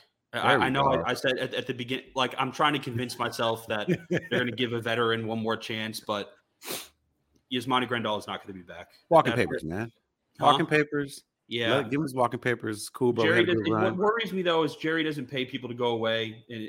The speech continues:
Speaker 1: it, it kinda surprised me that they did with Keuchel. Um, but if they let, if they D F A Yasmani Grandal, I'll have a lot of faith restored.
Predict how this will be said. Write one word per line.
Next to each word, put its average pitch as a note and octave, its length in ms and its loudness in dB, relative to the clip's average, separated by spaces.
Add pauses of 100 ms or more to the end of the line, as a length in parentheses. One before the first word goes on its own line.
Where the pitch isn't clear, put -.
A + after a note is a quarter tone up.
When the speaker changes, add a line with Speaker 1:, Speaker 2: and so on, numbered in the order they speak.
Speaker 1:
it, A#2 200 -8
it A#2 100 -14
kinda A#2 160 -6
surprised A2 400 -4
me A2+ 80 -6
that A2 140 -6
they G#2+ 80 -4
did A2 240 -8
with - 120 -16
Keuchel. A#2 480 -2 (360)
Um, G#2 480 -2 (220)
but A#2+ 260 2 (960)
if C#3+ 280 -2
they D3 160 2
let, C3 340 0 (1160)
if B2+ 160 -6
they E3 120 2
D C#3+ 220 0
F C3 160 -2
A B2+ 120 2
Yasmani A#2 400 -2
Grandal, G#2+ 500 -2 (340)
I'll A2 160 0
have A2 140 -2
a G#2+ 40 -6
lot G#2+ 220 -2
of G2+ 80 -10
faith F#2 260 -10
restored. - 380 -16